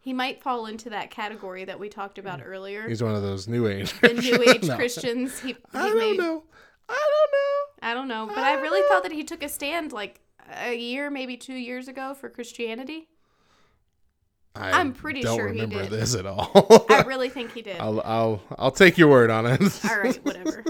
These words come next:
Speaker 2: <laughs>
Speaker 1: Whatever.
Speaker 2: Artist updates. <clears throat> Lauren Daigle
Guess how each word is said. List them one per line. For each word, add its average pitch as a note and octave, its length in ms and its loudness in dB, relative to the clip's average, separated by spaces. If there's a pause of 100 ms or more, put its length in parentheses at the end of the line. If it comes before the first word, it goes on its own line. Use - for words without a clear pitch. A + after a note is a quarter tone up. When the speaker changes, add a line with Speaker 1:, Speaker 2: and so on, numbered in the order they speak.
(140)
Speaker 2:
<laughs> - 200 -10
Speaker 1:
Whatever. A3 500 -10
Speaker 2:
Artist A#3+ 400 8
updates. G3+ 840 6
<clears throat> F3+ 500 -2 (580)
Lauren F#3+ 360 6
Daigle F3+ 380 10